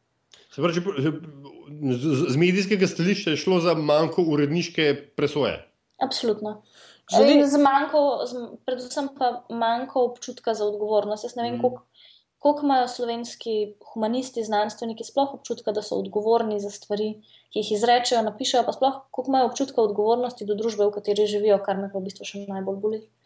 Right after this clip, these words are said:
Speaker 3: Želiš povedati, da je v bistvu šlo za podobno, o čemer Alja Zaljažem velikokrat in pogosto govori v Umetinem čaju, o štanci, ki se
Speaker 2: Mhm.
Speaker 3: dogaja v večini medijev,
Speaker 2: Ja.
Speaker 3: da je ta ista štanca tudi v akademskem svetu?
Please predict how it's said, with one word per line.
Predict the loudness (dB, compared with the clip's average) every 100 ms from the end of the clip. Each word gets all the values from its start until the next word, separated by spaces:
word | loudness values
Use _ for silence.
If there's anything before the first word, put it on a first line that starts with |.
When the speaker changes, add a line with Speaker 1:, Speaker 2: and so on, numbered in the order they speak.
| _ -8
Speaker 3:
Želiš | -2 0 0 0
povedati, | 2 6 6 6
da | 6 8
je | 8
v | 6
bistvu | 4 0 0 -2
šlo | 2 6 8 8 4
za | -2 4 6 6
podobno, | 2 -2 6 6 6 4
o | 2
čemer | 2 0 4 4 4
Alja | 4 4 2
Zaljažem | 2 4 4 4 2 -2 0
velikokrat | 2 0 0 -2 -2
in |
pogosto | -4 0 2 2 -2
govori | -2 0 0
v | 2
Umetinem | 2 2 -2 -2 -4
čaju, | -4 -2 0 4 2 0 _ _ 4
o | 6
štanci, | 6 0 -2 0 2 0 -4 -2 -2 -4 _ _ _
ki | -10 -8
se | 0
Speaker 2:
Mhm. | 4
Speaker 3:
dogaja | 6 8 6
v |
večini | 4 0 -2 -2
medijev, | 0 2 4 2 -2
Speaker 2:
Ja. | 2
Speaker 3:
da | 6 6 4 0
je | 0 0 -2 _
ta | 2 4
ista | 4 2 0
štanca | -2 0 0 0 -2
tudi | -4 -2 0
v | 4
akademskem | 4 2 -4 -4 -4 -6 -12
svetu? | -10 -8 -8 -10